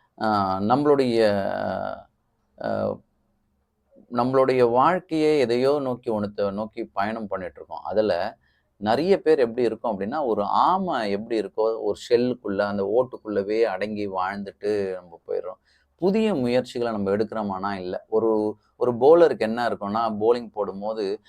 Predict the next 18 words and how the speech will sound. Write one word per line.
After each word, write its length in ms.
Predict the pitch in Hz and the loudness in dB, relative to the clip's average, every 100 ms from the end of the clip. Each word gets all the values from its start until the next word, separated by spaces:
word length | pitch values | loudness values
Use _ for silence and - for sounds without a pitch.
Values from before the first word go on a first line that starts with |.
| _ | _
அந்த, 400 | - 104 107 104 101 98 95 90 92 _ _ - | -4 -2 -2 2 4 4 2 -4 -12 _ _ -14
ஆ, 460 | 95 92 90 87 85 | -12 -10 -12 -14 -2
பேட்ஸ்மேனை 520 | 101 143 - - 131 123 | 2 2 0 -6 -6 -4
எப்படியாச்சும் 520 | 98 98 104 110 101 | -4 -4 -4 -6 -6
அவுட் 260 | 101 120 127 | -4 -2 -2
ஆக்கணுன்ற 440 | 123 123 113 104 | -2 -4 -6 -6
அந்த 260 | 95 92 98 | -4 -4 -4
எண்ணத்தோட 420 | 117 113 113 101 | -4 -2 -2 -2
தான் 200 | 110 113 | -4 -6
அந்த 60 | 92 | -6
போலிங் 380 | 87 104 104 - | -4 -4 -6 -8
போடுவான். 320 | 87 82 82 | -8 -8 -12
ஆனா 300 | - 101 107 | -4 0 0
அவன் 200 | 101 92 - | 0 -6 0
போடுற 520 | 110 135 - 127 101 | 2 2 2 2 2
எல்லா 440 | 87 98 127 156 160 | 0 0 2 2 2
பாலையும் 760 | 117 98 92 82 82 101 110 _ _ _ _ _ - | 2 0 0 -6 -12 -12 -12 _ _ _ _ _ -16
இ-, 360 | 92 87 95 | -14 -12 -12